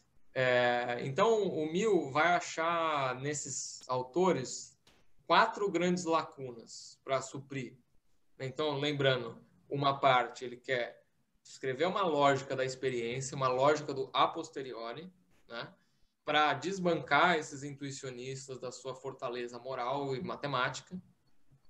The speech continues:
E, por outro lado, ele acha que tem que criar um manual, ele, ele cita o termo manual,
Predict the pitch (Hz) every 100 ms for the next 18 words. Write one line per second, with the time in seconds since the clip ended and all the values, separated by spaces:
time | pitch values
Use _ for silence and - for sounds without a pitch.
0 | - _ _ _ _ _ _ 160 170 196
1 | 196 214 147 156 175 214 170 170 156 143
2 | 165 - 185 180 180 156 156 _ _ _
3 | _ - 165 139 131 135 147 180 156 131
4 | 151 135 139 139 135 135 139 - 139 139
5 | 127 123 131 120 _ _ _ 143 123 117
6 | 131 139 123 123 180